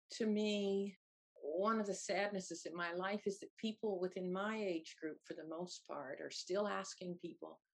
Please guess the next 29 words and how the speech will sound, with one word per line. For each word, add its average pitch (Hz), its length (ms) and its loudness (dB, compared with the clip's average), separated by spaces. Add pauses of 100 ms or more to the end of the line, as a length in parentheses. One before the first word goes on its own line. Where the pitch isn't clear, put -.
(120)
"Where 175 320 2
are 160 80 -2
you 156 200 -10 (180)
from?" 147 560 -6 (400)
You're 185 180 2
not 262 380 0 (200)
part 190 320 0
of 190 160 -8
Canadian 180 760 -2 (520)
culture. - 580 -4 (420)
And, 180 500 -2
uh, 175 320 -6 (500)
having 277 360 2
been 214 320 4
trying 214 680 0
for 156 320 -8 (440)
thirty-one 196 640 2
years 175 420 0
now 139 480 -6
to - 120 -16
get - 220 -6
my 156 180 -6
manuscript - 680 -6 (160)
published - 460 -8
about - 200 -10
a - 80 -14 (100)
Black 165 340 -2
Canadian 160 480 -2
family, 143 380 -4